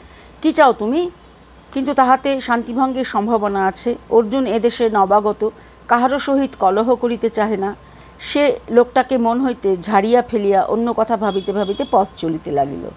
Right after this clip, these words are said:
ভাবনার বিষয়বস্তুর অভাব ছিল না। পিতা সুদূর গুলবর্গায় কি করিতেছেন? সত্যই কি সুলতান তাহাকে ধরিয়া লইয়া গিয়াছে? পিতা কি অনশনে প্রাণত্যাগ করিয়াছেন? এই দেশটা তাহার ভালো লাগিয়াছে,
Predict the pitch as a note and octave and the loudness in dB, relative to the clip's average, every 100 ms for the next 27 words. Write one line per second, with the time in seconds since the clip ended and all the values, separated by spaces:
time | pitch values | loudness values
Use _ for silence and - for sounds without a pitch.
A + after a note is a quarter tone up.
0 | - - - - A3+ A#3 C4+ D4 C4 - | -18 -20 -14 0 2 2 0 -2 -4 -2
1 | C#4+ C4+ C#4 - C#4+ G3 G3 B3 B3 - | -2 -2 -8 -8 -4 0 2 2 0 -2
2 | B3 A#3 A#3 A#3 - - - C4+ C#4+ C4+ | -2 0 0 -4 -12 -20 -10 0 2 2
3 | - B3 C4+ A3+ G3+ B3 A#3 A#3 A#3 A#3 | 0 -2 -2 -2 -2 2 4 4 4 2
4 | A#3 B3 A#3 A#3 A3 A3 - A3 G#3+ - | 0 -8 -6 -4 -4 -6 -4 -4 -6 -18
5 | - - A3 - C4 C4 B3 A#3 A3+ G#3 | -20 -4 -4 -2 -2 -2 -4 -4 -4 0
6 | A3+ A3+ A#3 A3+ A3+ G#3+ G#3 - E3+ F#3+ | 0 2 2 2 2 -2 -2 -12 -4 0
7 | G3 G3+ G#3+ A3 G#3+ G#3+ A3+ A3+ B3+ G3 | 2 4 4 2 2 4 2 2 -2 -4
8 | - - - - B3+ C4+ C4+ C4+ G#3+ A#3 | -6 -16 -20 -10 0 0 2 2 0 0
9 | - B3 A#3+ A3 F3 F#3 A3+ - C4 C4+ | -2 -4 -4 -4 -4 0 -2 -2 -2 0
10 | C#4 - B3+ F#3 - - - - - C#4+ | 0 0 -4 -4 -10 -20 -20 -16 -2 0
11 | D#4 D#4 - D#4 D4+ D4 A3+ G#3+ G3 G3 | 2 0 0 2 4 4 2 0 0 2
12 | F3+ D#3+ D3+ D3+ - | 0 0 -2 -4 -10